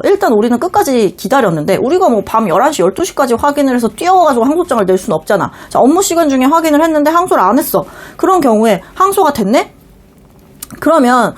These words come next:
속수무책인 경우들이 생긴단 말이에요.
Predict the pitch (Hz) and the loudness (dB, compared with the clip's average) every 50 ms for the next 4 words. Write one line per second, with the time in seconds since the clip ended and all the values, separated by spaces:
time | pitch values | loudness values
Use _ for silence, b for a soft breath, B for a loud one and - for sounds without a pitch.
0 | B B B - 453 381 - - 480 392 294 262 - 311 269 277 254 240 220 196 | B B B -4 -4 -4 -2 0 0 0 0 0 0 -2 -2 0 0 2 2 2
1 | 208 208 202 196 202 - 403 440 480 440 370 226 196 180 170 170 165 156 156 165 | 2 2 0 0 0 0 0 0 0 0 0 0 2 0 0 0 0 -2 0 0
2 | 180 175 160 147 | 0 0 0 -2